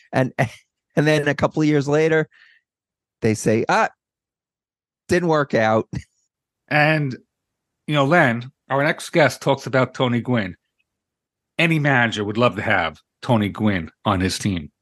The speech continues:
Speaker 1: Yeah, absolutely. <laughs> Yeah, that is, that is obvious. But before I get to that, Jeff, let me just tell everyone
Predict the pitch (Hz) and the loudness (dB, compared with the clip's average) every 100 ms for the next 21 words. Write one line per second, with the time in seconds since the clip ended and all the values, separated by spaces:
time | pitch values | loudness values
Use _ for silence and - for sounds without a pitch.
0 | _ _ _ _ _ - 170 101 80 _ | _ _ _ _ _ -4 0 0 -4 _
1 | _ _ - - - - 107 - 117 120 | _ _ -18 -14 -4 -2 -2 -2 -2 -2
2 | 160 - - - - _ - _ - 127 | -2 -6 -8 -10 -10 _ -20 _ -4 -2
3 | 120 117 - _ _ - 147 151 175 - | -2 -8 -16 _ _ 0 0 2 0 0
4 | 120 110 101 - - - - _ _ _ | 2 2 2 -4 -12 -16 -20 _ _ _
5 | _ _ _ - 135 123 117 - - - | _ _ _ 2 4 4 2 -2 -14 -4
6 | 123 120 101 85 - - - _ 127 117 | 2 2 4 2 -2 -12 -18 _ 0 0
7 | - 127 - 147 151 147 123 156 - - | 0 -4 0 2 2 2 0 0 0 0
8 | 98 90 85 - 92 92 - _ _ _ | 2 2 0 0 0 0 -6 _ _ _
9 | _ _ _ _ - 113 113 110 107 - | _ _ _ _ -6 0 2 2 0 0
10 | - 110 107 110 98 101 92 | 0 2 2 0 0 0 -2